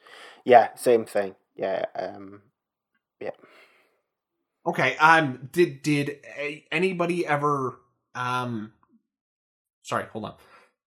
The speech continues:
Speaker 2: Did anybody have a problem with sound other than that? Like, in Sniper three or four, if you run, people will hear and come investigate. It's a way you can pull people. I didn't really
Speaker 1: They do
Speaker 2: notice
Speaker 1: that,
Speaker 2: that
Speaker 1: do
Speaker 2: too
Speaker 1: that
Speaker 2: much.
Speaker 1: in this one as
Speaker 2: Do
Speaker 1: well,
Speaker 2: they?
Speaker 1: yeah,
Speaker 2: Okay.
Speaker 1: definitely. Yeah,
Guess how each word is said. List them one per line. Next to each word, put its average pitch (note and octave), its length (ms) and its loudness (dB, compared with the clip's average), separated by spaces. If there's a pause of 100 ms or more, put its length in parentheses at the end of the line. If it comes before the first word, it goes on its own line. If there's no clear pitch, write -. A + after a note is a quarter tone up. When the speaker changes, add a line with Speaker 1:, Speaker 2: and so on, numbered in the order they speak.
(140)
Speaker 2:
Did D3+ 160 2
anybody G3 460 0
have F3 160 -2
a D#3+ 80 2
problem D3 640 -4
with C#3 260 -6
sound F#3+ 640 -2 (160)
other D#3+ 300 0
than C#3+ 260 -4
that? B2+ 340 -2 (440)
Like, C3 280 0
in D3+ 180 -2
Sniper F#3 420 -2
three F3 200 0
or D3 60 2
four, D#3 400 0
if D#3+ 240 0
you D#3+ 300 -4
run, C#3 800 -2 (520)
people G3 380 2
will D#3+ 220 6
hear E3 320 0
and C3+ 140 -2
come C#3 200 -4
investigate. A#2+ 560 -4
It's A2 140 -10
a B2+ 40 -4
way B2+ 120 0
you B2+ 120 -4
can A#2+ 160 -6
pull E3+ 220 -2
people. A#2 420 -8 (260)
I D3 60 -2
didn't G#3 200 2
really F#3+ 180 4
Speaker 1:
They D#3+ 140 2
do E3 100 8
Speaker 2:
notice - 240 8
Speaker 1:
that, C3+ 200 -2
Speaker 2:
that - 20 -12
Speaker 1:
do B2+ 60 2
Speaker 2:
too A#2 60 4
Speaker 1:
that A#2 180 10
Speaker 2:
much. G#2+ 60 -2
Speaker 1:
in A2 40 -4
this A2 220 0
one G#2 180 -2
as G2 100 -8
Speaker 2:
Do E3+ 80 0
Speaker 1:
well, - 80 6
Speaker 2:
they? - 160 6
Speaker 1:
yeah, G2+ 60 -2
Speaker 2:
Okay. D3 300 2
Speaker 1:
definitely. - 340 -10
Yeah, G2 160 2